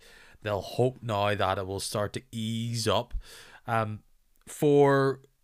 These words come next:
Coleraine, it's kind of almost, if, if you listener are tired of me saying it, I think I'm tired of me saying it. They're up and down in, in these, these games, and they always look great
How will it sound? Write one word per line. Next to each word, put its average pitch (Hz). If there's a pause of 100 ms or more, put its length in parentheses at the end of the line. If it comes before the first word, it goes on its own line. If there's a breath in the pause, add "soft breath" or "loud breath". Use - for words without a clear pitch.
(380)
Coleraine, 160 (400)
it's 147
kind 160
of 143
almost, 156 (320)
if, 127 (100)
if 131 (200)
you 160
listener 170
are 139
tired 127
of 113
me 120
saying 113
it, 117
I 107
think 123
I'm 107
tired 117
of 107
me 117
saying 113
it. 113 (300 loud breath)
They're 127
up 139
and 139
down 123
in, 127
in 123
these, 117 (120)
these 120
games, 113
and 104 (260 loud breath)
they 113
always 123
look 107
great 104